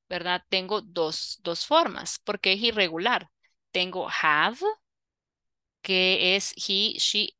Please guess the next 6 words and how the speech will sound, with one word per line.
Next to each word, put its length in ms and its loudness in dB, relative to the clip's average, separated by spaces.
it, 320 0
¿verdad? 320 -2
Y 180 -10
has, 500 -2
¿verdad? 400 -4
Que, 340 4